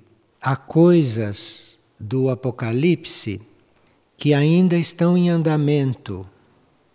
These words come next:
ou que ainda não aconteceram, e algumas que já se passaram. As que estão em andamento, inclui-se a degradação da terra,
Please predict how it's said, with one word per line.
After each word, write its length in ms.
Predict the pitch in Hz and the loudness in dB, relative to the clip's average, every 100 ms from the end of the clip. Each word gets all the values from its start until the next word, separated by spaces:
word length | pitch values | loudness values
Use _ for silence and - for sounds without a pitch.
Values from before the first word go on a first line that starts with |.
| _ _ _ | _ _ _
ou 200 | 143 160 | -2 0
que 160 | - | -2
ainda 440 | 160 151 180 180 165 | 0 2 2 0 0
não 320 | 156 160 175 | 0 0 0
aconteceram, 1080 | 170 - 160 165 147 - 147 127 98 82 95 107 _ _ _ _ _ _ _ _ _ _ _ _ _ _ _ _ _ | -2 -2 -2 -2 -2 -2 0 0 -2 -8 -14 -18 _ _ _ _ _ _ _ _ _ _ _ _ _ _ _ _ _
e 140 | - 139 | -2 2
algumas 760 | 160 143 127 170 196 196 185 | 2 2 0 2 4 2 0
que 160 | - 156 | -2 -2
já 180 | 135 165 | 0 0
se 160 | - | -2
passaram. 960 | - 165 156 - - 107 90 85 90 101 _ _ _ _ _ _ _ _ _ _ _ _ _ _ - | -6 -4 -4 -4 -4 -4 -6 -10 -14 -16 _ _ _ _ _ _ _ _ _ _ _ _ _ _ -6
As 180 | 139 | -4
que 120 | - 214 | -4 -4
estão 420 | - - 156 143 | -6 -2 0 2
em 100 | 131 | 0
andamento, 1040 | 127 117 113 127 165 147 123 - 104 98 - _ _ _ _ _ _ - | -2 -2 -2 0 0 0 -4 -10 -10 -10 -16 _ _ _ _ _ _ -8
inclui-se 600 | 135 - 151 156 127 - | -8 -4 0 0 0 -4
a 60 | |
degradação 880 | 127 135 123 131 120 123 117 - 131 | -2 0 0 -2 -2 -4 -6 -4 -2
da 160 | 127 117 | -2 -4
terra, 840 | - 143 143 143 143 127 135 139 | -4 -2 0 0 -2 -6 -8 -10